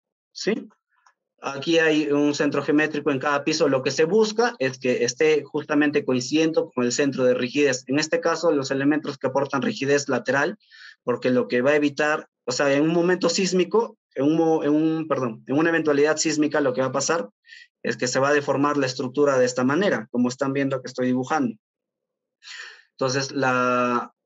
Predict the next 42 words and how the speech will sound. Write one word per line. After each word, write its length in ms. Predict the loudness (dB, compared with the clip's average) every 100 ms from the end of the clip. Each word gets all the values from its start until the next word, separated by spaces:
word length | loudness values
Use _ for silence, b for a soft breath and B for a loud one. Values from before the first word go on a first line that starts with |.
| _
la 180 | -4 0
losa 360 | 2 2 2 0
lo 160 | 0
que 100 | 2
va 100 | 2
a 40 | 2
hacer 360 | 0 -2 -4 -12 _
es 240 | -2 -2 -2
transmitir 500 | -2 -2 -2 0 0
estas 280 | 0 0
deformaciones 960 | 0 -2 0 0 0 0 2 2 -2 -8 _ _ _ _ _
hacia 460 | -6 -4 0 0 -2 -10
la, 600 | -4 -2 0 0 0 -2 -4
hacia 260 | -6 -2 0
los 180 | 0
elementos 380 | 0 0 0 0
verticales. 600 | -2 -2 -4 -2 -2 -2
¿Por 180 | -4 0
qué 80 | 0
ocurre 380 | 2 2 2 2
de 60 |
esa 160 | 2 0
manera? 420 | 2 2 0 -6 B B B _ _
Porque 260 | -2 0 2
miren 280 | 2 2
el 80 | 0
tamaño 380 | 0 0 2 2
de 80 | 2
la 100 | 2
losa. 360 | 0 -2 -8 -16 _ _ _ _ _ _ _ _ _
Miren 220 | 0 0
el 120 | 0
tamaño 300 | 0 0 0
de 60 | 0
la 80 | 0
losa. 260 | 0 0
Yo 140 | 0 2
les 180 | 2 2
hago 120 | 2
un 140 | 2
experimento 580 | 0 0 0 2 0 0
mental. 380 | -2 -2 -4